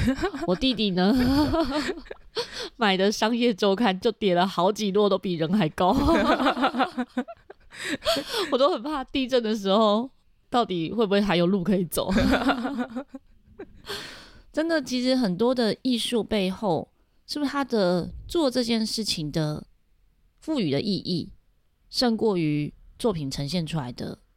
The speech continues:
Speaker 2: 样子？
Speaker 1: 嗯，嗯。有些人真的看，或是真的专业的人去看那个东西，会觉得你要讲的东西并不到你呈现出来的那个样子。
Speaker 2: 嗯。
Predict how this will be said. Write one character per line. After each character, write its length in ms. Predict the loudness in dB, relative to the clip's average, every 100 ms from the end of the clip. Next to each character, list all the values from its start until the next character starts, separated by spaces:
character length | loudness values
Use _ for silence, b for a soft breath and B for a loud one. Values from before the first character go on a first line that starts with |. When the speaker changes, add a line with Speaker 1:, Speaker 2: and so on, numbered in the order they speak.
| _
Speaker 2:
样 240 | -8 -6 -8
子？ 200 | -18 -18 -4
Speaker 1:
嗯， 180 | -2 -2 -6 -10
嗯。 200 | -8 -8 -12 -20 _ _
有 160 | -2 2
些 120 | 2
人 120 | 2
真 140 | 2 0
的 100 | 0
看， 300 | -4 -4 -4 -8 _ _ -4
或 160 | 0
是 180 | 2 2
真 220 | 0 -2 0
的 80 | 0
专 280 | -2 0
业 140 | 2 2
的 80 | 2
人 140 | -2
去 140 | -6
看 300 | -6 -4 -4
那 60 | -2
个 120 | -4 -4
东 200 | -6 -6
西， 140 | -4 -2
会 120 | 0
觉 140 | 0
得 100 | 0 -2 b b b
你 100 | 0
要 120 | 0
讲 180 | 0 -2
的 60 | -2
东 160 | -2
西 100 | -2
并 260 | 0 -2 -2 -6
不 140 | -6 -6 -2
到 260 | 0 0 -6
你 220 | -8 -10 -12
呈 260 | -6 -4 -2
现 220 | -2 -4
出 140 | -2
来 120 | -2 0
的 280 | -2 -4 -10 _ _ _ _ -6
那 180 | -4 -2
个 160 | -2 -2
样 160 | -4 -4 -16
子。 200 | -16 -8
Speaker 2:
嗯。 600 | -4 -4 -4 -6 -8 -12